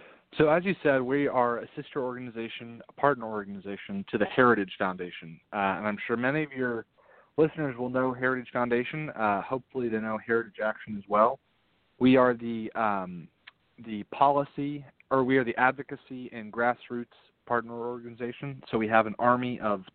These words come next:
twenty thousand sentinels all across America. And those are our dedicated grassroots volunteers who work to help advance the policies of the Heritage Foundation. Um, they're the folks on the ground, um, you know, going to the party meetings, calling their legislators,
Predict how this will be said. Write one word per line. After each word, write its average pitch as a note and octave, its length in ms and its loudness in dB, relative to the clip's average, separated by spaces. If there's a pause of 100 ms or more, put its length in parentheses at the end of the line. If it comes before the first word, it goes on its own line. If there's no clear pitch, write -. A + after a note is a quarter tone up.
twenty D3 300 -2
thousand A#2+ 420 2 (140)
sentinels G#2 500 -4 (120)
all A2+ 160 4
across G#2+ 380 4
America. G2+ 500 -2 (400)
And G#2+ 120 2
those C#3 220 4
are C#3 80 2
our A2 180 2
dedicated A#2+ 640 -8
grassroots G#2+ 600 -6
volunteers G2+ 680 -4 (500)
who A2+ 160 4
work A#2 260 2 (220)
to A2 220 0
help A#2 300 0
advance A2+ 440 -2 (100)
the - 60 -4
policies B2+ 680 0
of F#2+ 80 -12
the - 80 -10
Heritage G2 420 -4
Foundation. F#2 580 -6 (540)
Um, G2 480 2 (180)
they're A#2+ 140 0
the B2 80 -8
folks A#2+ 320 0
on A#2 120 -2
the A#2+ 60 -6
ground, G#2+ 580 -4 (220)
um, F2+ 360 -8
you G#2 80 -14
know, G2 80 -6
going A#2 220 2
to B2+ 60 2
the A2 80 -4
party A2+ 300 2
meetings, G#2+ 420 -2 (100)
calling B2 300 2
their A2+ 140 2
legislators, G#2 800 0